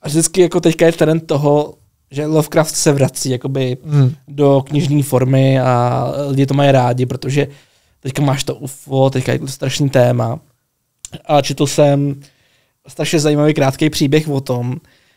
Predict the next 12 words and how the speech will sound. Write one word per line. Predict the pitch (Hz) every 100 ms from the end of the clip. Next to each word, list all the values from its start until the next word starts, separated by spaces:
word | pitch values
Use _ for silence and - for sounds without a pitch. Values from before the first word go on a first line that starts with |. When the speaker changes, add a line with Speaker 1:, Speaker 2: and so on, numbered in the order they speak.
| _ _ _
Speaker 1:
že | 151 147 139 139 135 131 127 135 - - _ _ _ _ _ 156
jakoby | 151 156 160 156 147 139 - _ _
ty | -
hvězdy, | 175 160 151 143 135 120 190 - _ _ _ 147
že |
to | 143
jsou | 143 151 139
oči, | 135 - 117 113 _ _ _ _
ty | 151 147
na | 143
tebe | 151 147
koukaj. | 143 143 135 135 110